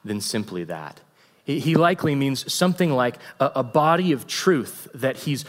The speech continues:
wrapping his arms around and bl-, bringing close to him. He's now, he's now bringing down from before him this gospel that was preached and embracing it in his life. You often take the Lord's table, and you know that Paul, when,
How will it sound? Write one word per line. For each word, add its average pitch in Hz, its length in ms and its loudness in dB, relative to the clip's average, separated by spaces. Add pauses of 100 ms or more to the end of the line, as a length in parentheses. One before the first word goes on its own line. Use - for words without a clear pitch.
(120)
wrapping 165 500 4
his 147 140 2
arms 156 340 2
around 113 340 0
and 123 200 -4
bl-, 139 180 2
bringing 170 540 2
close 170 460 0
to 131 180 -2
him. 101 240 -4 (180)
He's 170 300 0
now, 160 240 2 (240)
he's 160 360 0
now 156 140 2
bringing 185 600 2
down 151 420 2 (160)
from 190 400 2
before 180 500 2
him 131 240 -2
this 131 200 -2
gospel 160 420 0
that 175 140 0
was 160 140 -2
preached 139 380 -2
and 147 120 0
embracing 139 720 0
it 113 220 -4 (360)
in 120 100 0
his 117 180 -4
life. 123 460 -2 (760)
You 117 140 -2
often 110 220 -4
take 120 180 -4
the 123 80 -2
Lord's 117 240 -2
table, 160 380 2
and 120 120 -2
you 127 120 0
know 127 260 4
that 131 160 -2 (220)
Paul, 156 340 4
when, 131 220 -4